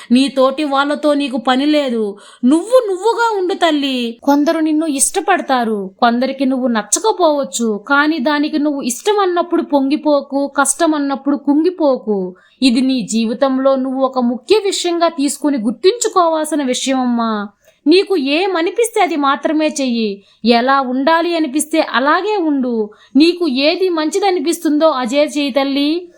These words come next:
నీ కళ్ళ ముందు ఉన్నటువంటి ఎలాంటి తప్పులైనా సరే, నువ్వు ఎలాంటి హాని లాంటివి ఏమీ జరగనివ్వకు. ఇప్పుడు నీకు అర్థమైంది కదా. నీకు మాత్రమే కాదు,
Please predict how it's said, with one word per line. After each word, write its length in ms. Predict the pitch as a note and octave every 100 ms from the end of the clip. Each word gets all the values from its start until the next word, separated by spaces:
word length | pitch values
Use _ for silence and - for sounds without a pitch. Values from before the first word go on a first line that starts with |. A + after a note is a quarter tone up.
| _
నీ 180 | C#4 F#4+
కళ్ళ 360 | G#4 D#4 D4+ G4
ముందు 360 | A#4 A#4+ A#4
ఉన్నటువంటి 640 | G4 F4+ D#4 F4+ F4 D#4 C#4
ఎలాంటి 380 | C4 D4+ D#4+ B3+
తప్పులైనా 680 | C#4+ C4+ F4 E4+ E4+ F4
సరే, 440 | F4 D#4 C4 A3+ G#3 - -
నువ్వు 160 | D4+ F4
ఎలాంటి 480 | D#4+ C#4+ D#4 E4 D#4+
హాని 340 | C#4+ C#4+ F#4
లాంటివి 380 | G#4+ F#4+ F4+ D#4+
ఏమీ 340 | C4+ C#4+ E4+
జరగనివ్వకు. 1000 | B3+ B3+ B3+ D4 D4+ A3+ A3+ G#3+ G#3 F#3 - _ _
ఇప్పుడు 300 | B3 A3 D4+
నీకు 280 | C#4 C#4+ B3+
అర్థమైంది 540 | B3 G#3 D4 E4 D#4+
కదా. 460 | D#4 D4+ D4 D4+ F4+ - _ _
నీకు 320 | C4+ F4 F#4 F#4
మాత్రమే 640 | C#4+ D4+ G#4 G#4+ A4 A4+
కాదు, 500 | E4 C#4 B3+ A#3 G#3